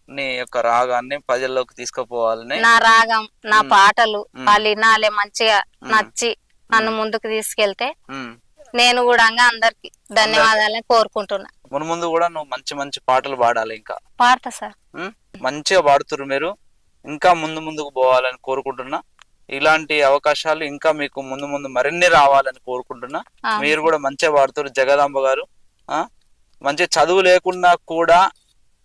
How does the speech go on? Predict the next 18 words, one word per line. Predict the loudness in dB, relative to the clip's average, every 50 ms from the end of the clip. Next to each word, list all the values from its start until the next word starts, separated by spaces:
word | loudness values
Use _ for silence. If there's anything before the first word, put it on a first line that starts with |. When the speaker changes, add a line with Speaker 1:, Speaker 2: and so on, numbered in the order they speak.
| _ _ _ -10
Speaker 1:
ఈ | -6 -2 0 0
యొక్క | 0 2 2 0
పాటలు | 2 2 4 4 4 4 4 2 0 -2 -2
కైగట్టేటువంటి | -2 0 0 2 2 2 0 -2 -2 -2 -2 -2 -2 -2 -4 -6 -6 -8 -8 -8 -8 -4
నాలెడ్జ్, | 0 2 4 4 4 4 2 0 0 -4 -14 -12 _ -4 0
టాలెంట్ | 2 4 4 4 2 0 0 -2
ఏదైతే | -2 -2 -2 -2 -4 -8
ఉందో | -8 -4 -4 -2
దానికి | 0 2 2 2 2 0 -4 -4 -4 -4 -4 -4 -8 -10 _ _ _ _ _ _ -4
హ్యాట్స్ | -2 -2 -2 0 -2 -4
ఆఫ్ | -4 -4 -4
చెప్పాలి. | -6 -4 0 0 0 0 0 -4 _ _ _ _ _ _ _ _ -8
మంచిగా | -8 -6 -4 -2 -2 2
పాడుతున్నారు, | 4 4 2 2 0 -8 -6 -6 -6 -6 -6 -10 _ _ _ _ _ -18
ఇంకా | -8 -2 -2 0
మంచి | 0 0 -2 -2 -2 -4 -2
సాంగ్స్ | 0 0 0 0 -2 -4 -6
తోటి | -6 -6 -4 -4 -4 -4 -4 -6